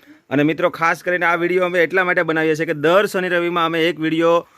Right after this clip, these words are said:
હરેક વિદ્યાર્થીના ઘરે જવાનું અને અહીંયા હરેક એક એક વસ્તુ અમે બનાવવાના છીએ. દરેક વિદ્યાર્થીના ઘરે જઈને એક એક વીડિયો બનાવવાના છે, નાસ્તાનો જ વીડિયો બનાવવાનો અને બાળકના ઘરની મુલાકાત થઈ જાય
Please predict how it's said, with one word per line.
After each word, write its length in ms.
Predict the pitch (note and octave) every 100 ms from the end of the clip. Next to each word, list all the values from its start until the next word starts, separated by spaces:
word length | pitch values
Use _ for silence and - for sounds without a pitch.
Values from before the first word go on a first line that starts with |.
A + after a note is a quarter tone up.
| _ -
હરેક 280 | C#3 F3+ D#3+
વિદ્યાર્થીના 540 | D#3 C#3 D#3 D#3+ D#3+
ઘરે 260 | C3 C#3 E3
જવાનું 480 | D#3+ D#3+ D#3+ F3+ _ _ -
અને 160 | C#3
અહીંયા 240 | D3+ D#3+ C#3
હરેક 340 | D3+ F#3+ -
એક 180 | - D#3
એક 100 | E3+
વસ્તુ 300 | D#3 D3 F3
અમે 160 | D3+ D3+
બનાવવાના 480 | C3+ D3+ D#3+ D3+
છીએ. 260 | B2 C3 D#3+ - _ _ _
દરેક 140 | F#3 F#3+
વિદ્યાર્થીના 500 | F3 D#3 E3+ E3+ E3+
ઘરે 280 | C#3+ D3+ E3
જઈને 360 | E3+ F#3 E3
એક 100 | D#3+
એક 180 | F3 -
વીડિયો 480 | F3+ E3+ D3+ D#3+ E3+
બનાવવાના 420 | D#3 D#3+ F3 D#3+
છે, 180 | D3 D#3+ C3
નાસ્તાનો 500 | D3 D3 - E3+ G#3
જ 20 |
વીડિયો 260 | E3 E3 E3+
બનાવવાનો 460 | D#3 D3+ C#3 C#3 F#3+
અને 200 | E3 E3
બાળકના 460 | D3+ D#3+ E3+ F3
ઘરની 280 | D#3+ D#3 E3+
મુલાકાત 440 | E3 E3 F3 F#3+
થઈ 180 | D#3 E3
જાય 220 | D3+ D#3+